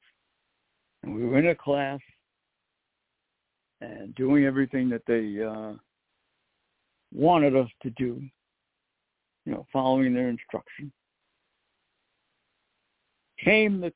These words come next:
time of the birth, and boom, there it is. Didn't want to let us in.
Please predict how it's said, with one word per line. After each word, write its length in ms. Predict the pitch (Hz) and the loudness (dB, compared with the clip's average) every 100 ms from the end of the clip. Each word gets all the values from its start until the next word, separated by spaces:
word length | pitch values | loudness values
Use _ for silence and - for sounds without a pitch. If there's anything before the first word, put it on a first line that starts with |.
| - | -2
time 580 | 175 196 196 190 185 156 | 0 0 -4 -8 -8 -12
of 100 | 131 | -10
the 100 | 135 123 | -12 -8
birth, 400 | 185 233 151 185 - _ _ _ _ _ _ _ _ _ _ _ _ _ _ _ _ _ _ _ _ _ _ _ _ - | -6 -4 -4 -6 -12 _ _ _ _ _ _ _ _ _ _ _ _ _ _ _ _ _ _ _ _ _ _ _ _ -12
and 460 | 143 151 151 147 135 _ _ _ _ _ _ _ _ _ _ _ _ _ _ _ _ _ _ _ 110 | -6 -4 -6 -8 -14 _ _ _ _ _ _ _ _ _ _ _ _ _ _ _ _ _ _ _ -4
boom, 360 | 156 226 139 95 - | 0 0 -2 -8 -2
there 260 | 151 180 170 | 2 4 6
it 60 | |
is. 240 | 220 185 - _ _ _ _ _ _ _ _ _ _ _ - | 6 4 0 _ _ _ _ _ _ _ _ _ _ _ -10
Didn't 220 | 151 156 | -8 -8
want 200 | 160 165 | -8 -8
to 40 | |
let 220 | 170 175 190 | -4 -4 -4
us 120 | 190 | -6
in. 240 | 262 247 | -6 -6